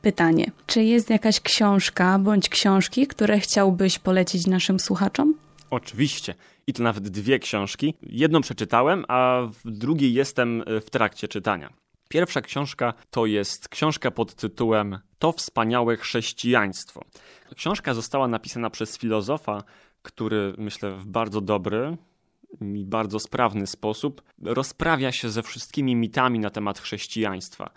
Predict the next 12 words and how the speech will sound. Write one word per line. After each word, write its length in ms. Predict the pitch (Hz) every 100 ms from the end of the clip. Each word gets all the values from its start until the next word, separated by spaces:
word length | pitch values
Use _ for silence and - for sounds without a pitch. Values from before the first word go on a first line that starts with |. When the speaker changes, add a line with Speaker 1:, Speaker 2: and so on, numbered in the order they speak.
| _ _ _ -
Speaker 2:
na 180 | 95
temat 520 | 98 101 95 90 - -
stworzenia 500 | - - 101 87 90
świata, 640 | - - 120 127 - 104 95 - -
na 100 | 98
temat 480 | - 95 92 - -
moralności, 800 | 107 107 92 87 101 117 - 104
na 80 | 98
temat 320 | 98 92 -
wolności. 840 | 101 123 135 123 117 - - 113 107 - - - _ _ -
Oczywiście 440 | - 143 143 -
na, 180 | 110 95